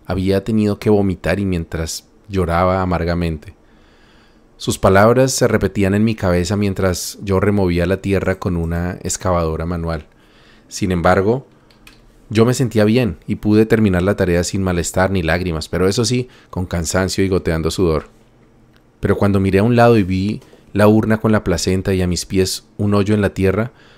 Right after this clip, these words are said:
reconocí de inmediato la alegoría a un entierro. Estaba a punto de sepultar a la abuela para darle paso a la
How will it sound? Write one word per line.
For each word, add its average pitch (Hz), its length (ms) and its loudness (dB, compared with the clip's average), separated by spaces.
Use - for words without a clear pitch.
reconocí 104 520 -2
de 123 100 2
inmediato 104 540 0
la 104 100 2
alegoría 90 460 0
a 87 40 -2
un 90 100 -2
entierro. 90 500 -4
Estaba 104 300 0
a 107 80 -2
punto 131 300 2
de 123 100 4
sepultar 95 760 -2
a 98 100 -6
la 92 120 -2
abuela 85 500 -2
para 87 200 -6
darle 87 280 -2
paso 90 340 -2
a 90 40 0
la 87 340 -4